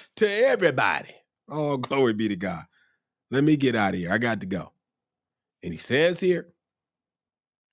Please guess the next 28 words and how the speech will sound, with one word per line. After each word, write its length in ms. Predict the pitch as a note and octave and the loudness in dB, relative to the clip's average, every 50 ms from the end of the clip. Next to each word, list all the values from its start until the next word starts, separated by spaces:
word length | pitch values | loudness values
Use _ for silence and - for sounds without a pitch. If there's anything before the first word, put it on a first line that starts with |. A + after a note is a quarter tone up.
| _ _ _ _ _ _ | _ _ _ _ _ _
uh, 300 | - F#2 F2 E2+ E2+ E2+ - - _ _ _ _ _ _ _ _ _ _ _ _ _ | -8 -8 -8 -8 -10 -16 -20 -20 _ _ _ _ _ _ _ _ _ _ _ _ _
"Rejoice 540 | - - E2+ - - B2+ D3 D#3+ E3+ - E3 | -4 -4 -4 0 2 4 4 4 2 0 -2
with 100 | D#3+ D#3 | 0 2
them 180 | E3+ E3+ E3+ E3 | 4 4 6 6
that 160 | D#3 D3 D3 | 4 6 6
do 160 | E3 F3+ F3 | 6 8 8
rejoice, 500 | E3 D#3+ D3+ D#3+ E3+ E3+ E3+ E3+ E3 - | 6 6 6 8 8 8 8 6 4 2
weep 240 | B2 C3+ D#3+ E3 - | 2 4 4 4 2
with 100 | D#3+ D#3 | 0 2
them 180 | F3 F3 E3+ E3+ | 4 4 4 4
that 180 | E3+ D#3+ D#3 | 4 4 4
weep, 260 | D3 E3 E3+ E3+ D3 B2+ | 4 4 4 4 4 4
be 140 | C#3+ D3+ | 4 6
of 100 | D3+ D3 | 6 4
the 100 | C#3 D3 | 2 -2
same 460 | C3 - - D#3+ E3 F3 F3+ F#3 F3+ F3 | -6 -4 -2 -2 0 2 2 2 4 4
mind 440 | D#3+ C#3+ C#3+ C#3 C3+ C3 C3+ C#3+ - _ _ _ _ _ _ _ _ _ _ | 2 2 2 0 0 -2 -4 -6 -8 _ _ _ _ _ _ _ _ _ _
toward 360 | - - C#3+ D#3 D#3+ D#3 D3+ | 2 6 6 6 6 6 4
one 160 | D#3 D#3+ D3+ D3+ | 4 4 4 6
another. 340 | D3 C#3 A#2+ G2 E2 D2+ - _ _ _ _ _ _ _ _ F2+ | 4 4 2 0 -4 -8 -16 _ _ _ _ _ _ _ _ -6
Mind 960 | F2+ F#2+ - A#2 C3 D3 E3 F3 F#3 F#3+ F#3+ F#3+ F#3+ F#3+ F#3 F3+ E3+ D#3+ D#3 | -2 2 2 2 2 2 0 -2 -2 0 0 2 2 2 2 2 2 2 2
not 320 | D#3 D#3+ E3 E3 E3+ E3+ - _ - | 2 2 2 2 0 -4 -8 _ -2
the 160 | D#3+ D#3 D#3+ | 0 0 0
high 380 | C#3+ C#3 D#3+ F3 F3 E3+ F3 | 0 0 2 2 4 2 2
things, 720 | F3 F3 - B2 A2 G2 F2+ E2+ E2 E2+ F2+ - - - _ _ _ _ _ _ _ _ _ _ _ _ _ _ | 0 -2 -4 -4 -4 -4 -4 -6 -8 -12 -14 -16 -18 -20 _ _ _ _ _ _ _ _ _ _ _ _ _ _
but 300 | A2+ D3+ D#3 D3 - _ | 0 0 0 0 -4 _
condescend 920 | - F#3 F#3+ F#3+ F#3+ E3+ F3 E3 - - E3 D3 C#3+ C#3 C#3+ D3 D3 C#3+ | 2 4 4 4 4 2 0 -2 -2 -2 0 0 2 2 2 0 0 0
to 340 | - D#3 C#3 C#3 C3+ C3+ C3+ | 0 0 2 2 2 0 0